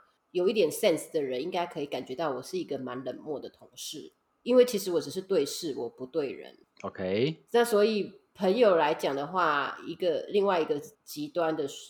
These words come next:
Speaker 1: 角色定位就会是，他会是我倾吐我的烦恼啊，然后分享我的喜怒哀乐啊，干掉一些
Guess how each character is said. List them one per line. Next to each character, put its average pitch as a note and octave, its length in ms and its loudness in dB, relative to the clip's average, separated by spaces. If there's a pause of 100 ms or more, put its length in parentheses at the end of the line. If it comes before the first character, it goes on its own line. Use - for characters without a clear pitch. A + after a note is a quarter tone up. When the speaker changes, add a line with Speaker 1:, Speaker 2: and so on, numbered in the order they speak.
(160)
Speaker 1:
角 D3 140 -2
色 G#3 180 0
定 F#3+ 220 0
位 E3 160 2
就 E3+ 160 -2
会 E3 180 -2
是， D#3+ 380 -6 (260)
他 F#3+ 100 -8
会 A3 140 0
是 G#3+ 200 -4
我 - 500 -4
倾 D#3 180 -8
吐 G#3+ 160 -2
我 F3+ 100 2
的 C#3 160 -2
烦 C#3+ 380 -4
恼 D3 140 -2
啊， A#2+ 580 -4
然 C3+ 100 -4
后 E3+ 480 0 (320)
分 F3 140 -2
享 C#3 320 -2
我 B2+ 80 -4
的 C3+ 160 -4
喜 D3 180 -10
怒 F#3+ 140 0
哀 E3 220 0
乐 F3 220 2
啊， C#3+ 400 2
干 D3+ 340 -2
掉 C#3+ 200 0
一 E3 60 0
些 D#3+ 240 2